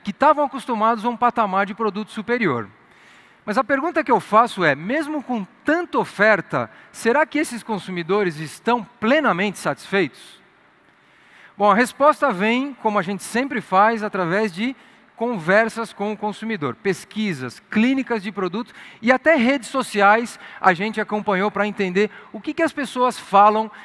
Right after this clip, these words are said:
desses carros. E a gente aprendeu que, apesar de ser o segmento que mais cresce no mercado,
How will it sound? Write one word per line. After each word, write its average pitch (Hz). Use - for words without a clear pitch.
desses 202
carros. 139
E 180
a 202
gente 269
aprendeu 208
que, 226
apesar 220
de 277
ser 269
o 254
segmento 196
que -
mais 220
cresce 214
no 185
mercado, 147